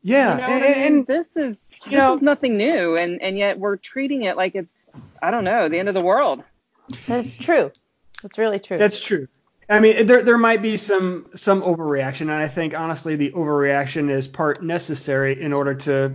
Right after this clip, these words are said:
Speaker 1: you know, be able to look back two years and, from now and be like,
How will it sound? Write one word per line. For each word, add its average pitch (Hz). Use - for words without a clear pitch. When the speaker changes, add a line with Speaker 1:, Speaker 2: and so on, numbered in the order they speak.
Speaker 1:
you 160
know, 127
be 156
able 151
to 147
look 143
back 143
two 170
years 147
and, 135
from 135
now 131
and 127
be 135
like, 120